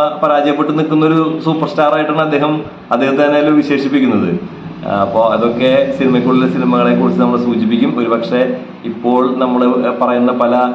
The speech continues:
താരങ്ങളെ കുറിച്ചുമുള്ള ഒരു ചെറിയ ഹിന്റുകളായിരിക്കാം, അവരുടെ ഒരു, ഏഹ്, ചെറിയൊരു, ഏഹ്, കോമിക് വേർഷൻ ആയിരിക്കാം ഈ സിനിമ എന്ന് പ്രതീക്ഷിക്കുകയാണ്. അപ്പൊ എന്തായാലും ഈ സിനിമ വരട്ടെ,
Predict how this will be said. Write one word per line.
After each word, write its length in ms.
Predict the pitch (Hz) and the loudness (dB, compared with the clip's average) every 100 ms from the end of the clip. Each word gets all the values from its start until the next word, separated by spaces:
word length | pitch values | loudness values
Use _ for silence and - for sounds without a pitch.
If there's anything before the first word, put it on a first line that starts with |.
| 123 | 0
താരങ്ങളെ 440 | 113 113 117 120 | 0 0 0 0
കുറിച്ചുമുള്ള 800 | 120 123 120 117 120 123 131 123 | 0 -2 -2 0 0 2 2 0
ഒരു 180 | 127 131 - - - | 0 -2 -4 -14 -4
ചെറിയ 240 | 120 120 | 0 2
ഹിന്റുകളായിരിക്കാം, 1000 | 120 123 120 127 135 131 123 123 120 120 120 - - - | 4 2 2 2 2 2 0 0 2 0 -2 -8 -16 -4
അവരുടെ 300 | 113 117 120 | -2 0 2
ഒരു, 380 | 120 120 123 123 113 | 2 4 2 0 -2
ഏഹ്, 580 | 113 110 110 104 101 | -6 -4 -6 -6 -6
ചെറിയൊരു, 360 | 127 117 120 127 110 - - - - - | -2 0 2 0 -2 -6 -12 -18 -18 -10
ഏഹ്, 760 | 107 107 104 104 101 98 - - | -6 -4 -2 -2 -4 -6 -10 -2
കോമിക് 320 | 120 127 123 | 0 0 0
വേർഷൻ 300 | 139 - 143 | 0 0 -2
ആയിരിക്കാം 460 | 127 120 117 117 117 | 0 2 0 0 -2
ഈ 120 | 113 | -4
സിനിമ 300 | 110 107 107 | -2 0 2
എന്ന് 320 | 107 107 107 | 2 0 0
പ്രതീക്ഷിക്കുകയാണ്. 880 | 107 104 101 101 101 104 85 80 82 - - - - | 0 0 -2 -2 -2 0 0 -4 -8 -14 -20 -20 -10
അപ്പൊ 160 | - 196 | -2 0
എന്തായാലും 580 | 196 208 208 208 208 - | 2 2 2 0 -2 -2
ഈ 80 | 180 | 0
സിനിമ 360 | 180 175 175 175 175 - - - | 2 4 4 2 0 -2 -8 -4
വരട്ടെ, 380 | 135 139 139 185 | 0 0 2 0